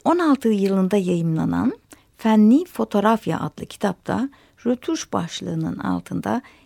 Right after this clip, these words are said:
kesin ve kısa bir ifade yer alıyor. Sadeleştirerek okuyorum. "Rötuş mutlaka uygulama ve meleke ile, e, elde edilir bir sanattır. Bunu ne kadar tarife çalışsak,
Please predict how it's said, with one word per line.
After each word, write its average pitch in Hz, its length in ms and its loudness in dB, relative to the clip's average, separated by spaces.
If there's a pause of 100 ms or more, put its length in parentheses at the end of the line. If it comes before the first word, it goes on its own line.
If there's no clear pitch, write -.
(120)
kesin 240 480 2
ve 247 60 2
kısa 233 460 -4
bir 208 240 -2
ifade 170 380 -6
yer - 220 -8
alıyor. - 280 -10 (580)
Sadeleştirerek 196 1120 -4
okuyorum. 226 600 -4 (1120)
"Rötuş 359 440 0
mutlaka 262 760 0 (380)
uygulama 254 600 2
ve 254 120 8
meleke 220 560 4
ile, 190 260 0 (200)
e, - 100 -2
elde 165 380 -2
edilir 160 380 -4
bir 160 100 -4
sanattır. - 720 -8 (580)
Bunu 262 300 4
ne 247 80 4
kadar 214 340 0
tarife 160 480 -6
çalışsak, 165 760 -6